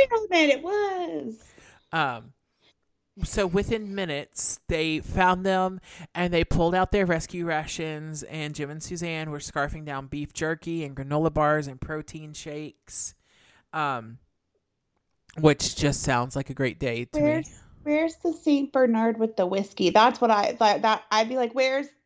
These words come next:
Speaker 1: the
Speaker 2: Oh.
Speaker 1: Saint Bernard? I
Speaker 2: Ri-
Speaker 1: need that.
Speaker 2: <laughs>
Speaker 1: I need
Speaker 2: Right.
Speaker 1: Saint Bernard.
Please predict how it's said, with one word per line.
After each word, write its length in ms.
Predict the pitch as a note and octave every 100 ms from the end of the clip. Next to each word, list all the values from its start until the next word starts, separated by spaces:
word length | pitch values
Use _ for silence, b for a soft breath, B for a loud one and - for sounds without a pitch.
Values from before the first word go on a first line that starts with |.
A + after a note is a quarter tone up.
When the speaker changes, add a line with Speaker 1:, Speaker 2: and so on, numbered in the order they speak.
| _ _ _ _ _ _ _ -
Speaker 1:
the 80 |
Speaker 2:
Oh. 80 | B3+ -
Speaker 1:
Saint 320 | A#3+ A#3 A3+
Bernard? 380 | A3+ G#3+ G3 -
I 100 | G#3+ A3
Speaker 2:
Ri- 120 | A3+
Speaker 1:
need 220 | A#3 -
that. 300 | G#3 G#3 D#3+
Speaker 2:
<laughs> 40 | -
Speaker 1:
I 360 | A3+ C#4 -
need 80 | G#3
Speaker 2:
Right. 360 | G#3 F3+ G3+ A#3+
Speaker 1:
Saint 200 | B3 B3
Bernard. 540 | B3 A3+ A#3 B3 C4